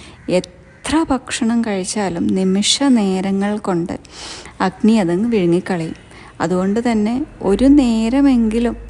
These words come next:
ഭക്ഷണം ഉപേക്ഷിക്കുക എന്ന് പറയുന്നത് അദ്ദേഹത്തെ സംബന്ധിച്ചിടത്തോളം വളരെ പ്രയാസമുള്ള കാര്യമായതുകൊണ്ട് തന്നെ അദ്ദേഹം ഒരു വ്രതവും അനുഷ്ഠിക്കാറുണ്ടായിരുന്നില്ല.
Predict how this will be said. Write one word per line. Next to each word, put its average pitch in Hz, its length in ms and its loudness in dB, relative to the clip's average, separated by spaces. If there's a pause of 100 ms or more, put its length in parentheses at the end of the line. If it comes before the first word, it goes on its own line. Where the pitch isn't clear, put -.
ഭക്ഷണം 214 520 -2
ഉപേക്ഷിക്കുക 208 760 -4
എന്ന് 214 360 -2
പറയുന്നത് 185 600 -4 (520)
അദ്ദേഹത്തെ 202 420 -2
സംബന്ധിച്ചിടത്തോളം 202 1120 -4
വളരെ 202 360 -4
പ്രയാസമുള്ള 202 960 0
കാര്യമായതുകൊണ്ട് 196 1160 -2
തന്നെ 190 300 -2 (760)
അദ്ദേഹം 254 500 4 (1500)
ഒരു 214 160 6
വ്രതവും 226 540 2
അനുഷ്ഠിക്കാറുണ്ടായിരുന്നില്ല. 196 1300 -2